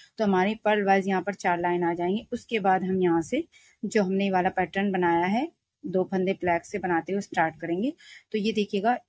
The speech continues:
एक हमारी ये इस तरह से पत्ती बनेगी और जब हम इसी तरह से ये देखिएगा चार पत्तियां बनाएंगे तो इस तरह से स्क्वायर shape में हमारा डोरमेट का design बनेगा। देखिएगा मैं आपको दिखा देती हूँ इस तरह से। देखिए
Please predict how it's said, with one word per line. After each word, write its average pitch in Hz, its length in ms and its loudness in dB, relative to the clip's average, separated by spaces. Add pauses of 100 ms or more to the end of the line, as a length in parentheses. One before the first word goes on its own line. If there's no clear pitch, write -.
एक 240 260 0
हमारी 190 320 2
ये 190 240 0
इस 196 140 -10
तरह 170 160 -2
से - 120 -18
पत्ती 196 300 -12
बनेगी 196 460 -4 (120)
और 190 220 2
जब 196 180 0
हम 208 160 -2
इसी 226 200 -8
तरह 208 200 0
से 240 180 -4
ये 233 160 -2
देखिएगा 208 360 -2
चार 214 340 -2
पत्तियां 220 340 -4
बनाएंगे 185 440 -2 (440)
तो 220 80 0
इस - 220 -8
तरह 233 180 2
से 240 180 -4
स्क्वायर 214 300 0
shape 196 320 -4
में 208 80 -2
हमारा 180 360 -2
डोरमेट 175 420 -6
का 202 120 -6
design 175 400 -4
बनेगा। 170 360 -4
देखिएगा 190 380 -8
मैं 185 120 -4
आपको - 300 -8
दिखा - 340 -10
देती 156 280 -10
हूँ 196 120 -6
इस 202 140 -12
तरह 185 180 -4
से। 185 160 -16
देखिए 226 340 -8